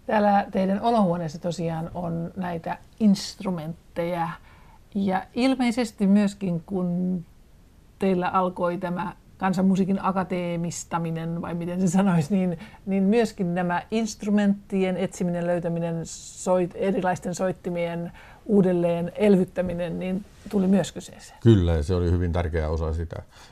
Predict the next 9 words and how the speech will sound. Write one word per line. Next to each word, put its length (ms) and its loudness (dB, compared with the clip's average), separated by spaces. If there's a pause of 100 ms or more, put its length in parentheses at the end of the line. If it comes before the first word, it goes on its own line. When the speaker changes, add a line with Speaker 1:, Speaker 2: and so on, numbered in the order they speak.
(100)
Speaker 2:
Ja 60 0
sit 200 0
tässähän 420 2
on 280 0
niin, 300 0 (100)
ö, 100 -8 (600)
lohduton 800 0
se 120 -4
tilanne, 540 -6